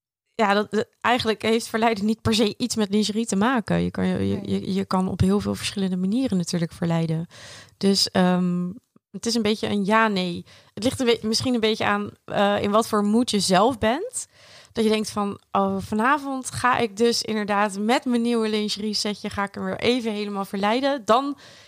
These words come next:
is het voor jou op dat moment een hele goeie om dus mooie lingerie, eh,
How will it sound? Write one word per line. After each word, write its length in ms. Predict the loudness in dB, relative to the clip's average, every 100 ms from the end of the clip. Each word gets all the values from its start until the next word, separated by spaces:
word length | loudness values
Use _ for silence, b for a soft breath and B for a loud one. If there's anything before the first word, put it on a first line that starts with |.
| B
is 140 | -2
het 120 | -2
voor 140 | 0 2
jou 180 | 4 2
op 100 | 2
dat 180 | 0 2
moment 580 | 2 2 0 -2 -6 -12 b b _
een 240 | 2 2
hele 260 | 4 2 2
goeie 500 | 2 2 2 2 -2 -8 b b _ -4
om 220 | -2 0
dus 180 | -2 -4 -4
mooie 300 | 0 2 0
lingerie, 580 | 0 -2 -2 -4 -4 -4
eh, 460 | -2 0 0 0